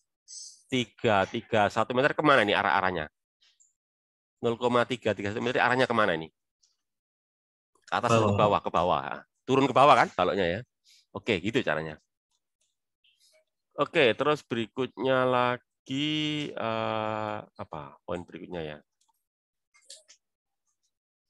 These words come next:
Speaker 1: Tentang kerja, energi, dan daya ya. Jadi untuk gerak rotasi itu, eh, menghitung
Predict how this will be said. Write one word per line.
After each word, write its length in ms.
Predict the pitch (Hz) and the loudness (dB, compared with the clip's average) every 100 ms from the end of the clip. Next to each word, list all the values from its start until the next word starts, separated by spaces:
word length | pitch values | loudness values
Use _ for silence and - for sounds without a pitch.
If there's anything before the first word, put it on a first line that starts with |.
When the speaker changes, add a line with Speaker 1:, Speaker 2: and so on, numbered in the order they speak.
| _ | _
Speaker 1:
Tentang 400 | - 113 113 131 | -8 -4 0 0
kerja, 560 | 127 127 - - 123 - | 0 -4 -4 -2 0 0
energi, 720 | 107 117 117 117 - 127 160 - _ _ _ _ _ _ - _ | 0 0 0 -2 -8 -8 -8 -14 _ _ _ _ _ _ -20 _
dan 320 | 127 104 98 | 0 2 0
daya 400 | 110 107 110 76 - _ - | 2 4 4 0 -8 _ -4
ya. 160 | 95 95 _ _ _ _ _ _ _ _ _ _ _ _ _ - | -4 -6 _ _ _ _ _ _ _ _ _ _ _ _ _ -2
Jadi 480 | 120 110 156 143 - - | 0 2 2 2 -2 -2
untuk 240 | 160 190 | 0 0
gerak 320 | - 135 123 139 | 2 2 4 4
rotasi 340 | 156 156 175 | 2 2 2
itu, 220 | - 214 - _ _ _ _ _ _ _ _ _ _ _ _ - | 4 2 0 _ _ _ _ _ _ _ _ _ _ _ _ -6
eh, 520 | 127 127 127 123 120 | 0 2 2 2 2
menghitung 880 | 147 147 127 120 151 151 151 147 143 | 2 2 0 0 2 4 4 0 -4